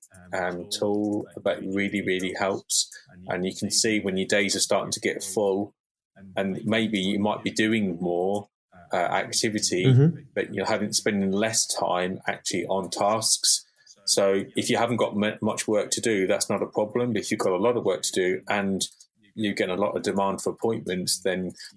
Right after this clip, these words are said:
Speaker 1: you need to be careful of that.
Speaker 2: Mm-hmm.
Speaker 1: So, because you're gonna, you might start to miss deadlines
Speaker 2: <laughs> Yeah.
Speaker 1: for your
Speaker 2: Or
Speaker 1: clients,
Speaker 2: forget
Speaker 1: you know, you
Speaker 2: something.
Speaker 1: can
Speaker 2: Yeah, that's, that's the
Speaker 1: Yeah.
Speaker 2: worst thing that could happen.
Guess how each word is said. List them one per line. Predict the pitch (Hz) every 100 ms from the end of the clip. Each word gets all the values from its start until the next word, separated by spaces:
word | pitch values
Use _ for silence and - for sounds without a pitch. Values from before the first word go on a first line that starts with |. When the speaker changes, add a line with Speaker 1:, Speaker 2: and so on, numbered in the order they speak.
| _
Speaker 1:
you | 107 98
need | 104 98
to | -
be | 98
careful | 87 107 107 - 95
of | 87
that. | 87 85 -
Speaker 2:
Mm-hmm. | 135 131
Speaker 1:
So, | 139 143 95 90 90 92 - -
because | 104 -
you're | 110 104
gonna, | 101 95
you | 104 101
might | 95
start | - 98 95
to | -
miss | 98 95 -
deadlines | 101 95 92 92 92 92
Speaker 2:
<laughs> | 165 156 147 -
Yeah. | 131 120
Speaker 1:
for |
your | 98 95
Speaker 2:
Or |
Speaker 1:
clients, | - 143 160
Speaker 2:
forget | 175 135
Speaker 1:
you | 139
know, | 156
you |
Speaker 2:
something. | 123 170 151
Speaker 1:
can | 143 131
Speaker 2:
Yeah, | 120 120 113 - - -
that's, | 139 143
that's | 139 147 117
the | 151
Speaker 1:
Yeah. |
Speaker 2:
worst | 143 147
thing | 151 139
that | 131 127
could | 131
happen. | 117 151